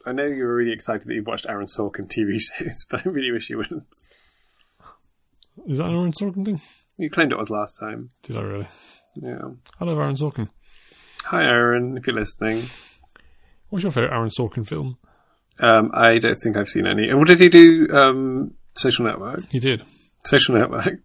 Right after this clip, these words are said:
Speaker 2: Sweet. Yeah, <laughs> mine two, maybe? I don't know. A Few Good Men is very, very good.
Speaker 1: Did you, have you seen Welcome to Me, starring Kristen, Kristen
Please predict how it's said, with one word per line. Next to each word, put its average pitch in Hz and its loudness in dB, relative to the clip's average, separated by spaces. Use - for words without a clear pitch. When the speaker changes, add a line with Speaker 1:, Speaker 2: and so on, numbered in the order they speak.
Speaker 2:
Sweet. - -8
Yeah, 151 0
<laughs> - -18
mine 143 -6
two, 165 -4
maybe? 180 -4
I - -12
don't 135 -10
know. 127 -4
A - -6
Few 170 -6
Good 131 -8
Men 123 -6
is 107 -8
very, 117 -12
very 107 -8
good. 110 -12
Speaker 1:
Did 165 -4
you, 170 -2
have - -4
you 214 2
seen 165 6
Welcome 147 4
to - -4
Me, 117 2
starring 117 -2
Kristen, 113 -4
Kristen 117 -6